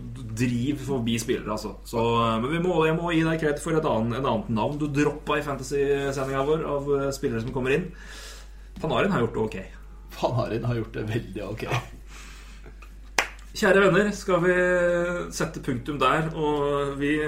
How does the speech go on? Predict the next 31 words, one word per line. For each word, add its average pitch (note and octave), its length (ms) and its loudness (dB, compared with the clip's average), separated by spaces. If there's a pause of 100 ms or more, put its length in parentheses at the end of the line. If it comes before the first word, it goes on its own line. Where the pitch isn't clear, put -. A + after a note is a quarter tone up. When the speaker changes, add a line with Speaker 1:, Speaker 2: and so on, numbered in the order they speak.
(300)
Speaker 1:
slår D3+ 180 -4
fast C#3 240 -6
at C#3 140 -8
vi C#3 80 0
er C3 240 0 (640)
ikke F3+ 180 0
helt E3 320 0
enige, F3+ 300 4 (500)
men E3+ 420 6
vi E3 140 8
er - 160 8
enige C3+ 160 4
om D#3 100 0
en C#3+ 160 4
ting. E3 240 4 (160)
Vi D3 160 0
har C3+ 220 0
en D3+ 160 -2 (160)
forferdelig, D#3+ 640 2 (180)
forferdelig B2 560 0
god A#2 160 -4
spiller G#2 240 -6
i G#2+ 60 -6
Mats G#2+ 160 -8
Zuccarello G2+ 400 -4
Aasen, - 220 -8 (100)
eh, A2 500 0
som G#2+ 280 -2 (160)
absolutt - 680 0 (140)
er, G#2+ 420 -2
eh, A2 300 2